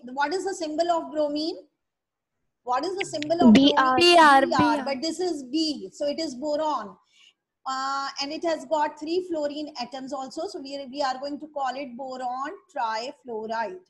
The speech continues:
Speaker 1: Okay. If I ask you a question, students, you have to be very attentive, please. If I ask you a question that how many, uh, electron,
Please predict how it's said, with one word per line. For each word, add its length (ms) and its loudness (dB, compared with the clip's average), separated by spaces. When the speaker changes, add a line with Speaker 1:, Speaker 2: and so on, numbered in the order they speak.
Speaker 1:
Okay. 440 2
If 160 -4
I 120 2
ask 380 -2
you 140 0
a 140 -4
question, 520 -4
students, 600 -6
you 120 2
have 220 0
to 100 0
be 120 2
very 300 -2
attentive, 460 -6
please. 320 -8
If 140 -10
I 140 0
ask 380 -2
you 140 0
a 80 -4
question 680 -6
that 120 -2
how 420 -2
many, 600 -6
uh, 200 -4
electron, 800 -6